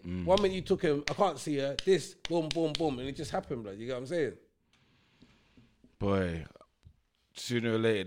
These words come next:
Speaker 1: the real agenda's gonna come out in it and see what they really want with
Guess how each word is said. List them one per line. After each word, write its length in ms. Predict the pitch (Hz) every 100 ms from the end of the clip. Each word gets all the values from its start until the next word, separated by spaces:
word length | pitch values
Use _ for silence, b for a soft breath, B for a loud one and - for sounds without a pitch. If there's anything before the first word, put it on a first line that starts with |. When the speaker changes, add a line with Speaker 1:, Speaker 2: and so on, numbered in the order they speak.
| 98
Speaker 1:
the 40 | 101
real 220 | 113 104
agenda's 480 | 87 107 101 90 87
gonna 200 | 92 92
come 260 | - 95
out 220 | 95 90
in 100 | 90
it 140 | 87 -
and 120 | 87
see 220 | - 87
what 140 | 87 73
they 120 | 85
really 360 | 87 90 87 85
want 320 | 87 87
with 120 | 82